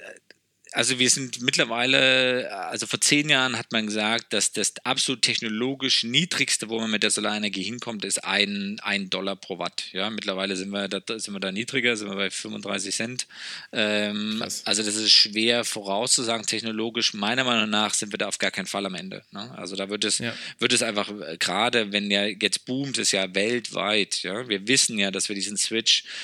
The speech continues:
Speaker 1: von fossilen weg zur Solarenergie machen wollen. Also ich denke mal, dass wir da schon noch ordentlich Luft haben nach unten.
Speaker 2: Ja.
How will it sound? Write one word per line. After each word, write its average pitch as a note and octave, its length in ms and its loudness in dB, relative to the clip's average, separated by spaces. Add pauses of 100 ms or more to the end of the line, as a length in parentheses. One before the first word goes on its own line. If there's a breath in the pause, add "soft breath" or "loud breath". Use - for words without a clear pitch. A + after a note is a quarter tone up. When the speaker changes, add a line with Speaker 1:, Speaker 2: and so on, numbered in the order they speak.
(120)
Speaker 1:
von G2+ 200 -6
fossilen G#2+ 560 0
weg - 180 0
zur G2+ 160 0
Solarenergie G#2 640 -2
machen G2+ 260 -4
wollen. G2+ 220 -4 (260 loud breath)
Also F#2+ 140 0
ich - 80 2
denke A2 260 2
mal, G2+ 260 0
dass G2 160 -4
wir G2+ 60 -6
da G2 160 0
schon A2 200 -2
noch G2 180 -6
ordentlich G2+ 480 -6
Luft G2+ 260 -6
haben F#2 140 -6
nach F2+ 100 -6
unten. F#2 300 -14 (720)
Speaker 2:
Ja. C3 180 -4